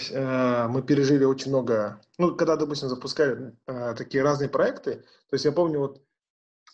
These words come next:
когда сам анализировал, да, э, у нас одновременно было там пять проектов,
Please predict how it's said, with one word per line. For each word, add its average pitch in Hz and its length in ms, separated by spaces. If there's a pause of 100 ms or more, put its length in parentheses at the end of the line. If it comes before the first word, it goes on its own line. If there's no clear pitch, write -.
когда 147 200
сам 156 220
анализировал, 151 880
да, 143 260
э, - 480
у - 40
нас 156 180
одновременно 156 420
было 135 220
там 120 180
пять 156 240
проектов, 175 520